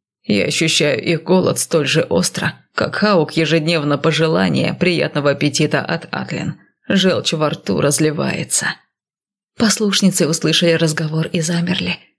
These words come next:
а в глазах такая надежда, что мне стало страшно. Похоже, они уловили лишь часть разговора про варёное мясо. Вардиган жестом отпустил Дарка на место.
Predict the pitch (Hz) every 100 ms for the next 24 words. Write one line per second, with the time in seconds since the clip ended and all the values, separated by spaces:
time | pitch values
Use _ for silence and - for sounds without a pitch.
0 | _ - 214 190 175 160 170 160 - 165
1 | 175 165 165 156 170 190 - - - -
2 | - 196 185 170 - 175 165 - 190 185
3 | - 196 - _ _ _ - 220 214 208
4 | 202 - 190 190 190 190 185 180 196 175
5 | 165 - - 202 190 165 160 156 165 165
6 | 165 165 - _ - 196 175 165 160 151
7 | 165 165 156 - - _ _ _ _ _
8 | _ _ _ 233 240 202 196 196 185 180
9 | 175 170 - 170 - 165 - 156 135 156
10 | 165 165 160 175 - 180